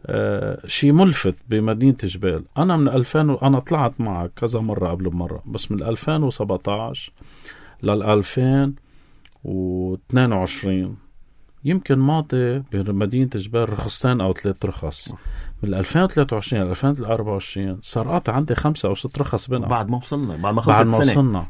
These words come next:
Speaker 2: مهم.
Speaker 1: ليه؟ الناس اللي عملت مصاري ما عم تحطهم بالبنك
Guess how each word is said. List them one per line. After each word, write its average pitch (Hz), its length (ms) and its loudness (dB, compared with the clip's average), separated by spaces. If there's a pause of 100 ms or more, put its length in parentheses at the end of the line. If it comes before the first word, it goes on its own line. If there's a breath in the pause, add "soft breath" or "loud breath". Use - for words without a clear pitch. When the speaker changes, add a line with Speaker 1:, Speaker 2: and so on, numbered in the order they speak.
Speaker 2:
مهم. 120 280 -2
Speaker 1:
ليه؟ 147 440 4 (120)
الناس 123 680 0
اللي 104 120 0
عملت 147 480 2
مصاري 107 640 -2 (260)
ما 110 100 2
عم 196 80 0
تحطهم 151 360 0
بالبنك 113 520 -2